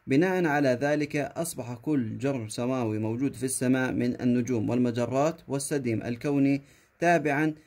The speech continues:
لكوكبة من أحد الكواكب الث-، الكوكبات الثمانية وثمانين.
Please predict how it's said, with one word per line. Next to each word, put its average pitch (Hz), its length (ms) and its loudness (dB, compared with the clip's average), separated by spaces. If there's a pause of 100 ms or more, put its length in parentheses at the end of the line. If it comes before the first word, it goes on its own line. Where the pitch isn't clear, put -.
(140)
لكوكبة 143 580 0
من 139 200 0
أحد 135 300 -6
الكواكب 120 600 -2
الث-، 120 280 -10
الكوكبات 123 1000 -2
الثمانية 123 460 0
وثمانين. 117 680 0